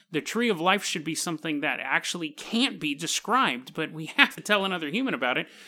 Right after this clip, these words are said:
so we have to make it a form that we know of. It's, it's interesting to me. The, the limits of, maybe not ima-, imagination, but maybe the limits of communication.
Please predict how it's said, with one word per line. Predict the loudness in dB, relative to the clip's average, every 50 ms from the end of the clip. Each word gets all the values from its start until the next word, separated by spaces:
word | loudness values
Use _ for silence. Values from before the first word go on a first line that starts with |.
| -20 -16
so | -12 -4 -2 -2
we | -2 -2
have | -2 0 0 0 0 0
to | -2 -2
make | 0 0 0 0 0 0
it | -2 -2 -2 -8 _ _ -20 -18 -10 -8
a | -8
form | -8 -8 -8 0 2 2 4 6 4 4 4 4
that | 4 2 2 2
we | 0 0 0
know | 0 0 2 0 0 0 -4
of. | -8 -12 _ -20 -20 -20 _ _ _ _ _ _ _ _ _ _ _ _ _ _ _ _ _ _ _ _ _ _ _ _ _
It's, | -18 -16 -14 -12
it's | -8 -8 -6 -2 2
interesting | 2 2 2 2 0 -2 -2 -2 -8 -8 -10 -16 -14
to | -12 -12 -12
me. | -12 -12 -14 -18 -20 -20 -20 _ _ _ _ _ _ _ _ _ _ _ _ _ _ _ _ -20 -20 -20 -20 _ -4
The, | 0 0 0 0 0
the | -2 0
limits | 2 2 4 4 4 2 2 0 -4 -6
of, | 0 2 2 4 4 2 -2 -6 -8 -16 -20 _ _ _ _ _ -16 _ 2
maybe | 4 6 6 8
not | 8 8 6 6
ima-, | 6 6 6 4 4
imagination, | 4 4 4 4 4 4 2 2 2 2 2 0 0
but | 0
maybe | 2 2 2 2 2
the | 2 2
limits | 2 2 2 0 -2 -2
of | -4 -4 -6 -6
communication. | -6 -2 0 2 4 4 2 0 -2 -4 -6 -6 -6 -6 -6 -8 -10 -12 -12 -16 -20 -20